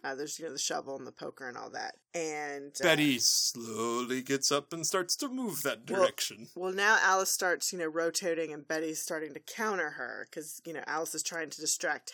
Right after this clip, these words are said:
Speaker 1: Hal from
Speaker 2: Uh-huh.
Speaker 1: what Betty's doing. This is great. This is, this is very well done.
Speaker 2: Yes.
Speaker 1: Alice goes on, "What are you gonna do, Hal?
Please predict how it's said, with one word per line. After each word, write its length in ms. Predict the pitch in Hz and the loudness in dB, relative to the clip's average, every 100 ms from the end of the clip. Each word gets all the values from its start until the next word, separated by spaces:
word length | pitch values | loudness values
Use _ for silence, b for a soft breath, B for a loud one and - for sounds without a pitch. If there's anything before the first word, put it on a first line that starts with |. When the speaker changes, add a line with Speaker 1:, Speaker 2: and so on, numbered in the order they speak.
| - | -6
Speaker 1:
Hal 420 | 135 107 107 - | -6 -4 -8 -8
from 80 | - | -2
Speaker 2:
Uh-huh. 160 | 143 175 | 4 4
Speaker 1:
what 120 | 370 | 4
Betty's 280 | - 170 143 | 2 0 -2
doing. 180 | - - b b b b | -10 -12 b b b b
This 160 | 220 214 | -6 -6
is 60 | 202 | 0
great. 240 | 240 202 | 2 2
This 160 | - 214 | -2 -4
is, 140 | 196 185 _ | -6 -10 _
this 260 | 233 294 - | 0 2 0
is 140 | 202 | -2
very 300 | 185 190 175 | 2 6 6
well 180 | 156 139 | 4 -4
done. 280 | 139 110 - b - | -6 -10 -12 b -2
Speaker 2:
Yes. 320 | - - - _ | 2 2 0 _
Speaker 1:
Alice 260 | 151 151 151 | -8 -8 -8
goes 240 | - 147 | -8 -8
on, 220 | 147 131 - | -8 -10 -4
"What 120 | 240 | 0
are 40 | 330 | 2
you 100 | 339 | 2
gonna 160 | 349 285 | 2 2
do, 200 | 247 269 | 0 2
Hal? 420 | 196 156 185 | 2 2 0